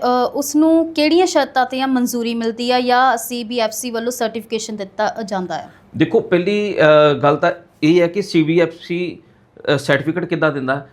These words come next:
Speaker 1: ਹੂੰ।
Speaker 2: ਜੇ ਉਸ ਤੋਂ ਪਹਿਲਾਂ ਮੈਂ ਥੋੜ੍ਹਾ ਜਿਹਾ ਇਹਦੇ ਤੇ
Speaker 1: ਜੀ,
Speaker 2: ਹੋਰ ਥੋੜ੍ਹਾ ਜਿਹਾ
Speaker 1: ਬਿਲਕੁਲ।
Speaker 2: ਜੇ ਮੈਂ ਬਰੀਫ ਕਰਨਾ
Speaker 1: ਬਿਲਕੁਲ,
Speaker 2: ਚਾਹਾਂ
Speaker 1: ਬਿਲਕੁਲ।
Speaker 2: ਕਿ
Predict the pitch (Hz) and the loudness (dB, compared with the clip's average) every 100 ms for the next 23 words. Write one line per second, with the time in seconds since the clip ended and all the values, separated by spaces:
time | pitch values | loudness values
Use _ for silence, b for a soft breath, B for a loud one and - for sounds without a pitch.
0 | - 220 165 175 175 175 175 214 214 226 | -16 -2 0 0 2 0 0 -6 0 0
1 | 269 226 220 196 233 202 202 196 - 170 | 0 -4 -4 -4 -2 0 0 0 -4 -2
2 | 170 190 190 165 277 185 185 185 175 170 | -2 -2 -2 0 0 0 0 0 -2 -4
3 | 143 139 - 147 143 131 131 185 214 226 | -4 -6 -2 -2 0 -2 -2 -4 -6 -12